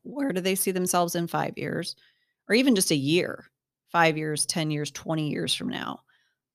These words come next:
What does your family dynamic look like? What does your j-, work life look like?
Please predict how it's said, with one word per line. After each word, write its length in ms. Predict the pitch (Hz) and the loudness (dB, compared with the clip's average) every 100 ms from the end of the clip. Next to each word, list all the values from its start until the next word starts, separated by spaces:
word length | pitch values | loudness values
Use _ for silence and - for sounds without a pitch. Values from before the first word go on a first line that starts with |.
| _ | _
What 220 | 185 180 | 2 2
does 120 | 175 | 2
your 80 | 175 | 0
family 600 | - - 165 160 151 147 | -2 -2 0 0 0 -2
dynamic 640 | 143 147 156 143 143 - | -2 -2 0 -2 -4 -6
look 180 | 156 - | -12 -10
like? 320 | - - - | -8 -8 -6
What 220 | 156 165 208 | -2 -2 -2
does 320 | 175 165 160 | 0 0 0
your 540 | 165 156 156 147 - _ _ | 0 2 0 -2 -6 _ _
j-, 140 | - - | -16 -12
work 500 | 160 170 170 - - _ _ _ | -2 2 2 -2 -18 _ _ _
life 400 | 151 143 143 - | -2 0 0 -4
look 300 | 139 139 135 - | -2 -2 -2 -4
like? 320 | 165 - | -4 -4